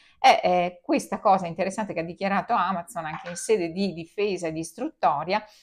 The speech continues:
eh, che si sarebbe impegnata, dice Amazon, a definire l'opzione di consegna gratuita con rimborso ai clienti che durante il duemilaventitré si sono rivolti al servizio cliente per lamentarsi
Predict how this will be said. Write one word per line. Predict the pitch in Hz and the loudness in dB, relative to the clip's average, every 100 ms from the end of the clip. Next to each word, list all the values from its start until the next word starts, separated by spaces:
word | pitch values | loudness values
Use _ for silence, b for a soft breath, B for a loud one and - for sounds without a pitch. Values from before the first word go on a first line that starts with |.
| B _ - | B _ 2
eh, | 196 190 | 4 4
che | 214 | 0
si | 240 | -4
sarebbe | 285 392 196 185 | 2 6 6 4
impegnata, | 196 196 392 240 143 151 175 | -2 -4 -2 -2 -2 -4 -6
dice | 156 - 190 | -6 -6 -6
Amazon, | 147 170 - 220 | -4 -6 -4 -2
a | 226 | -2
definire | 254 311 240 165 | -2 -2 -2 0
l'opzione | 165 175 - 302 208 165 | -2 -4 -4 -4 -4 -6
di | 165 | -6
consegna | 180 190 233 190 151 | -8 -6 -8 -8 -10
gratuita | 156 214 370 370 175 156 - 233 B B _ | -4 -2 -2 -4 -6 -2 0 0 B B _
con | - 330 | 0 2
rimborso | 427 254 165 165 202 | 2 2 2 2 -6
ai | |
clienti | 196 - 170 160 | -4 -6 -6 -8
che | 180 175 | -8 -4
durante | 208 175 165 165 | -4 -4 -6 -8
il | 165 175 | -6 -6
duemilaventitré | 180 190 254 170 196 - 214 160 151 | -4 -4 -2 -2 -2 -2 -2 -4 -6
si | 202 | -8
sono | 170 165 | -6 -4
rivolti | 185 151 143 151 | -2 -2 -4 -10
al | 156 | -6
servizio | 185 175 233 - 226 | -6 -4 -4 -4 -6
cliente | 302 311 175 214 | -2 -2 -2 -4
per | 220 226 | -2 -2
lamentarsi | 208 214 170 156 - 180 | -2 -2 -2 -4 -4 -8